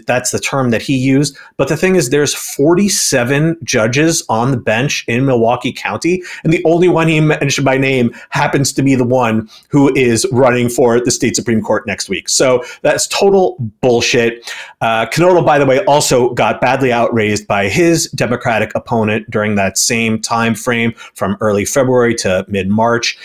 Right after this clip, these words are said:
Jody Habush-Sinykin outraised him eight hundred forty thousand to two hundred sixty thousand. This district, though, as we've mentioned, it's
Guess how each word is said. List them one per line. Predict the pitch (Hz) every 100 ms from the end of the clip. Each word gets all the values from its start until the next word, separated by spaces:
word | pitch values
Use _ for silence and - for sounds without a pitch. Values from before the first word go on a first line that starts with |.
| - -
Jody | 131 123
Habush-Sinykin | 117 117 107 - 170 156 160 143 139
outraised | 120 120 117 -
him | 110
eight | 135 123
hundred | 123 110
forty | - 117
thousand | 113 117 110 113 107
to | 104 95
two | 92 135
hundred | 107 95
sixty | - - 120
thousand. | 113 110 110 113 107 - - - - _
This | - 156
district, | - 190 170 -
though, | 165 156
as | 147 147
we've | 156 135
mentioned, | 156 156 147 123 135
it's | 135 131 - -